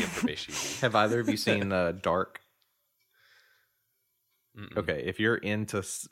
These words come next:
Speaker 2: like, real, like, like, I would call it real sci-fi, time looping, time travel, watch that. It is bonkers.
Speaker 1: <laughs>
Speaker 2: It's three seasons, and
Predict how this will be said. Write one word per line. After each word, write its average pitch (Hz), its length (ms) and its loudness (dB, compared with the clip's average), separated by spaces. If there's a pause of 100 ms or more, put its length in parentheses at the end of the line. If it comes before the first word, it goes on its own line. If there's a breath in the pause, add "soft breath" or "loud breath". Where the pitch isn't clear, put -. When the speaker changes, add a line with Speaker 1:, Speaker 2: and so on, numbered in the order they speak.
(160)
Speaker 2:
like, - 140 -10 (240)
real, 107 400 4
like, 92 180 2 (520)
like, - 180 -10
I 135 80 6
would 139 200 6
call 110 180 4
it 69 80 0
real 104 240 2
sci-fi, 87 800 0 (640)
time 104 500 0 (280)
looping, 110 440 -2
time 101 300 0
travel, 95 640 2
watch 85 380 -6
that. 73 460 -10
It 101 160 2
is 85 180 -2 (320)
bonkers. 123 840 0
Speaker 1:
<laughs> - 40 -20 (160 loud breath)
Speaker 2:
It's 107 220 -2
three 117 420 2
seasons, 117 880 0
and 98 460 0